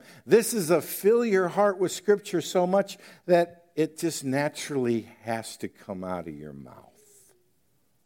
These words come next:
right? We have to talk about that which we love. I, one of my favorite stories, when Josh was growing up, he had a friend, uh, named Danny,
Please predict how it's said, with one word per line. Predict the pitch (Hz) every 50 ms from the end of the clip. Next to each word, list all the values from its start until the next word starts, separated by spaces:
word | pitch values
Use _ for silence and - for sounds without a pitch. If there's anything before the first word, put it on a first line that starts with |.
| _ _ _
right? | - 87 101 120 120
We | - 104 90
have | 98 123 139 143 -
to | -
talk | 98 - - 117 110 107 -
about | 110 90 98 92 87 -
that | 90 90 92
which | 87 85 _ -
we | 82 80
love. | 80 82 73 _ - - _ _ _
I, | - 110 107
one | - - - 107 117
of | 120
my | 110 101 95
favorite | - - 104 98 92 87 -
stories, | - - 95 90 87 80 82
when | 85 92 82 78 - _ _ _ _ _ _ -
Josh | - 98 95 104 98 - -
was | 131 110 -
growing | - - 101 98 101 104 98
up, | 92 82 82 - -
he | - 110 98
had | - 107 98 90
a | 85 80
friend, | - - - 95 90 90 90 80 73 _ _ _ _ _ _ _ _ _ -
uh, | 82 80 80 80 -
named | 85 92 87 85 80 -
Danny, | - 87 82 87 98 107 110 110 -